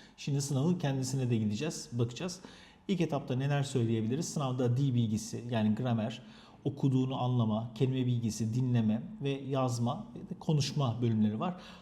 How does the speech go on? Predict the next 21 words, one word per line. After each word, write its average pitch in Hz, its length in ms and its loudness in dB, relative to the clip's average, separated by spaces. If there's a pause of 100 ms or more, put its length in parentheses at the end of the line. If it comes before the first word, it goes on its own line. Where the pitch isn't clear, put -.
(100)
Hangi 220 360 4
bölümlere 139 340 4
ulaşabildiysek 143 760 0
onları 143 300 2
sizinle 156 440 0
paylaşacağım. 160 680 0
Buraya 165 220 6
girdiğimizde 143 800 2
sınava 127 480 -2 (100)
tıklayın 131 400 0
dediğimiz 131 360 4
zaman 147 240 -4
sınav 120 380 0
burada 120 200 0
açıldı. 165 520 2 (420)
Karşımıza 143 560 0
sınav 117 360 -4
çıktı. 180 440 -2
Şimdi 180 280 0
her 208 440 2
bölümde 139 640 2